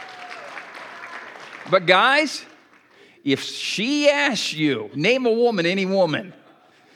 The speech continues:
you better say her name. I'm just letting you know. You're never alone. We're, we wasted all that time to say, "Who do you want to be with?" Seriously, who do you want to be with?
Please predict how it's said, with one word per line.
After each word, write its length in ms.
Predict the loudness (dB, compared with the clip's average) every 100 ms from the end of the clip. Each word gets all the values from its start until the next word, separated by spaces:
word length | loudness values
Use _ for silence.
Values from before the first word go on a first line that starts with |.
| _ -4
you 180 | -4
better 360 | 2 4 4 4
say 320 | 2 2 4
her 240 | 4 4 2
name. 520 | 2 2 0 -2 -2
I'm 140 | -2
just 180 | 0 0
letting 240 | 2 0 2
you 80 |
know. 320 | 2 2 0 -6 -20 _ _ _ _ _ _ _ _ _ _
You're 160 | 0 2
never 380 | 4 4 4 4
alone. 480 | 4 2 2 -2 -8 -20 _ _ _ -6
We're, 220 | 0 0
we 260 | 0 0 0
wasted 420 | 2 2 2 2
all 180 | 4 4
that 260 | 2 0
time 320 | 0 0 0 -2
to 60 |
say, 480 | -2 0 0 -4 -12 -20 _ _ _ _ -20 _ _ _ _ _ _ _ _ _ _ _
"Who 120 | -4 -2
do 60 |
you 60 | 0
want 140 | 0
to 40 | 0
be 160 | -2
with?" 340 | -2 -6 -10 -20 _ _ _ _ _ _ _ _ _ _ _ -8
Seriously, 380 | -2 -2 -4 -6
who 140 | -4
do 60 | -2
you 80 |
want 120 | -2 -2
to 60 |
be 160 | -4 -4
with? 380 | -6 -10 _